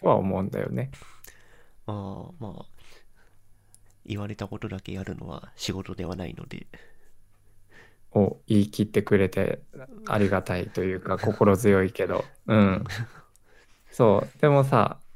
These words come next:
Speaker 1: あの、多分そこの共通項があるけど、なんかさっき言ってたみたいに、多分お互いなんかこう、葛藤するポイントは全然違うような気もしてて。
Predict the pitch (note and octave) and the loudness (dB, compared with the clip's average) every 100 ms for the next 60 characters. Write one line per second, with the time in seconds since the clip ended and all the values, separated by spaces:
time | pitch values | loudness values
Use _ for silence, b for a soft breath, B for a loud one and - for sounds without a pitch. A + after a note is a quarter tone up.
0 | - - G#2+ G#2 G2+ G2+ D3+ A2+ - F3+ | -8 0 4 6 4 4 2 0 2 2
1 | F3+ G3 F#3+ F#3+ F#3+ F3+ F#3+ F3+ E3+ D#3 | 2 2 4 2 4 2 2 -2 2 2
2 | C#3+ C#3+ D3 D3+ - - - - _ - | 4 4 4 4 2 -6 -20 -20 _ 4
3 | G3 G3 - - - - - B2+ A#2 G#2+ | 6 6 4 0 -20 -20 -6 -2 0 0
4 | G2 F#2 A2 A2 G2+ G2 G2+ F#2+ F#2 A2+ | -4 -2 -2 0 0 -2 -4 -4 -2 0
5 | F#2+ - G#2 C3 C3+ C3 - - - A2 | 0 0 2 4 6 4 4 -4 -8 -6
6 | - - - - - - - - - - | -6 -6 -4 -4 -8 -20 -20 -20 -20 -20
7 | - C3+ C#3 - C#3+ C3+ C#3 C3 B2+ A#2 | -2 -2 0 4 4 6 2 4 2 2
8 | A#2 A2 G#2+ G#2 G#2+ - - G#2+ G#2 F#2+ | 2 4 6 6 2 0 2 4 4 2
9 | F#2 G2 G2+ - G2 - - | -2 -6 -6 -6 -8 -8 -8